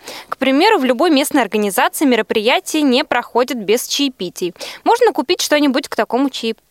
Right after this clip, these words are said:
чаепитию, например, торт. Я считаю, что любое участие в жизни вос, и нематериальное тоже, является взносом. Если человек хочет сделать что-то для общего дела, то он это сделает.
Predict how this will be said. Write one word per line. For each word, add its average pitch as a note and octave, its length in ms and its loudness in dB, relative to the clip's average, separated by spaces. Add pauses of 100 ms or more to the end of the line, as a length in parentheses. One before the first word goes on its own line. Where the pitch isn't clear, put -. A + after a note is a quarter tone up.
чаепитию, F3+ 560 -10
например, G#3 420 -2
торт. - 340 -8 (380)
Я D#4 160 2
считаю, D#4 380 2
что - 240 -2
любое A3 360 2
участие F#3 480 -4
в F3 60 -6
жизни F#3+ 260 -4
вос, A3 320 -2 (140)
и G#3 60 -2
нематериальное G#3+ 800 2
тоже, F3+ 480 -2
является G3+ 540 -2
взносом. G3 540 -2 (280)
Если F#4 260 2
человек D#4 420 2
хочет G#3 440 0
сделать G3 360 0
что-то G3+ 400 -2
для G3+ 260 2
общего G3 460 0
дела, B3 380 2
то A#3 160 0
он E4+ 100 2
это E4 180 0
сделает. F3+ 580 -2